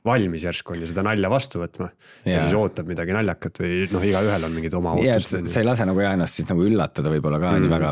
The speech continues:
Speaker 2: või jah, et see on, äh, ei, see on huvitav jaa. Ja ma arvan nagu, et kui sa käisid nii alguses ära vaatamas, siis ma arvan, et nagu näiteks kui sa viitsid, on ju, sa ei pea minu show'ga seda tegema, aga lihtsalt, et, äh,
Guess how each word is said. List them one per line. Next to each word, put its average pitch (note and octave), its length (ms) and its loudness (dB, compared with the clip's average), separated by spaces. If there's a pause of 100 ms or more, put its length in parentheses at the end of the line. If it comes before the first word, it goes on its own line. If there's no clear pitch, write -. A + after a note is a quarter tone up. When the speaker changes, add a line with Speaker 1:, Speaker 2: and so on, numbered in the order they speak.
Speaker 2:
või C#2+ 420 -2
jah, F#2 140 0
et F#2 120 -4
see G2+ 120 -2
on, F2 100 0 (120)
äh, D#2+ 260 0 (260)
ei, F#2+ 80 0
see A2+ 80 0
on D3 80 2
huvitav B2 280 0
jaa. F#2 280 2
Ja A2 80 0
ma B2+ 100 4
arvan C3+ 140 4
nagu, A2+ 160 4
et G#2+ 100 2
kui B2 120 4
sa A2 80 2
käisid A2+ 260 2
nii C#3+ 160 4
alguses F#2+ 320 4
ära A2+ 160 2
vaatamas, F2+ 400 0
siis - 80 -4
ma G2 140 2
arvan, F#2 100 2
et D#2+ 80 -4
nagu F2 240 2 (260)
näiteks F2+ 520 -2
kui G#2 160 2
sa F2 80 2
viitsid, G#2 320 2
on D#2 100 2 (220)
ju, F2 140 0
sa D#2+ 180 -2
ei E2 60 2
pea D#2+ 120 2
minu D#2+ 240 2
show'ga D2 300 0
seda D#2+ 120 0
tegema, D2+ 300 0 (240)
aga E2 160 0
lihtsalt, F#2 340 0
et, F2 180 0
äh, D#2+ 340 2